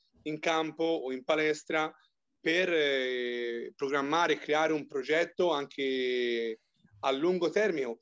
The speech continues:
a lungo term-, termine, scusami, sia di riabilitazione ma anche di prevenzione, eh, se non, se non di forza, nei casi in cui addirittura poi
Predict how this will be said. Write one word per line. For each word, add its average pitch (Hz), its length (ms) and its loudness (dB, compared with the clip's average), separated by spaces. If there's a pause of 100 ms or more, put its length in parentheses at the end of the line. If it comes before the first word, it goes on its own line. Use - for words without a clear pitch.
(120)
a 147 80 -2
lungo 170 280 2
term-, 143 500 0
termine, 143 360 0
scusami, 117 460 -2
sia 170 360 6
di 131 420 0
riabilitazione 156 1080 4 (320)
ma 139 140 2
anche 165 240 0
di 147 120 -4
prevenzione, 147 960 0 (420)
eh, 117 580 0
se 120 220 -2
non, 165 560 6
se 151 140 0
non 180 140 2
di 165 100 -2
forza, 202 440 2
nei 131 100 -4
casi 147 240 0
in 147 120 -6
cui 185 220 2
addirittura 151 640 0
poi 135 640 0